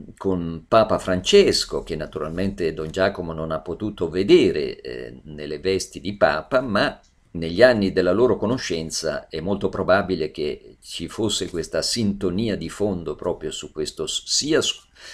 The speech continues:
nella percezione del,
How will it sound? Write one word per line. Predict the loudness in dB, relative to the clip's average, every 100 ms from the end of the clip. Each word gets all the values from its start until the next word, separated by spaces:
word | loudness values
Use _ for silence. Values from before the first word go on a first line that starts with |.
| -18 -16
nella | -4 2 2 2
percezione | 4 2 4 0 0 0 2 4 2 0 0
del, | 0 0 0 0 -2